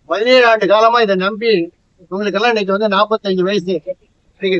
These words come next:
குழந்தை குட்டிகள்லாம் ஆயிடுச்சு, வேற எங்கேயும் வேலை கிடைக்காது. நாற்பது வயசுக்கு மேல போனா, முப்பத்தஞ்சு வயசுக்கு மேல, ஏசிக்கு நாற்பது வயசுக்கு மேல, ஏசிக்கு எங்கேயும் வேலை கொடுக்க மாட்டான்.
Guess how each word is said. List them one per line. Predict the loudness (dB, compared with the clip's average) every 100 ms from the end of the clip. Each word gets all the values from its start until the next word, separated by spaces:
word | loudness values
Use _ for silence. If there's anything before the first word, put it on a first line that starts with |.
| 0
குழந்தை | 2 2
குட்டிகள்லாம் | 0 -2 -2 0 0
ஆயிடுச்சு, | 0 -2 -4 -6 _ _ -8
வேற | -4 -2
எங்கேயும் | 0 2 4
வேலை | 2
கிடைக்காது. | 0 -2 -2 -2 -6 _ _ _ _ -12 -12 -2
நாற்பது | 0 0 0
வயசுக்கு | 0 0 0
மேல | 0 0
போனா, | 0 0 0
முப்பத்தஞ்சு | -4 -6 -4 -2
வயசுக்கு | -2 -4 -2
மேல, | 0 0 -2 _ -10
ஏசிக்கு | -8 -6 -4 -2 -2
நாற்பது | 0 0
வயசுக்கு | -2 -2 -2 0 0 -2
மேல, | -2 -4 -8 -8
ஏசிக்கு | -6 -6 -4 -2
எங்கேயும் | 0 0 0
வேலை | 0
கொடுக்க | 0 -2
மாட்டான். | -2 -4